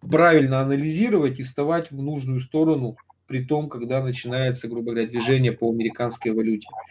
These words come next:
А это, соответственно, значит, движение по долговому рынку у нас в С Ш А, а значит,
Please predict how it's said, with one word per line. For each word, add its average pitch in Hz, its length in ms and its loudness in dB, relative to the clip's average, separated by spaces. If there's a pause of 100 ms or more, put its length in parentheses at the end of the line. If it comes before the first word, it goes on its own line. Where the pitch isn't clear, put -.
(160)
А 151 100 4
это, 165 200 6
соответственно, 131 760 4 (100)
значит, 131 420 2
движение 147 520 4
по 131 140 -2
долговому 131 560 4
рынку 220 280 2
у 226 40 2
нас 208 240 -4
в - 60 -18
С 185 140 -4
Ш - 200 -2
А, 180 220 0 (420)
а 120 60 -2
значит, 135 400 0